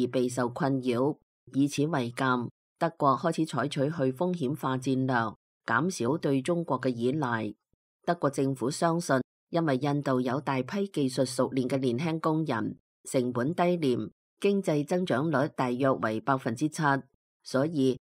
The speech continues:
印度廣闊嘅市場將有助於德國減少對中國嘅依賴。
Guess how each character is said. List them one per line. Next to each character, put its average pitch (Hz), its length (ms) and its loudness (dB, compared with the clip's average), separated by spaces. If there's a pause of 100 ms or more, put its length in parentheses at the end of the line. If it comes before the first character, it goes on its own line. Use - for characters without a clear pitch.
(160)
印 160 180 0
度 151 100 2
廣 131 360 0
闊 160 120 0
嘅 147 120 -2
市 135 240 0
場 123 300 -2
將 190 260 0
有 147 140 0
助 139 160 0
於 156 180 0
德 180 160 -2
國 143 260 -2
減 123 220 0
少 135 220 0
對 135 220 0
中 165 220 -2
國 135 140 -2
嘅 127 80 -2
依 123 240 -2
賴。 123 400 -2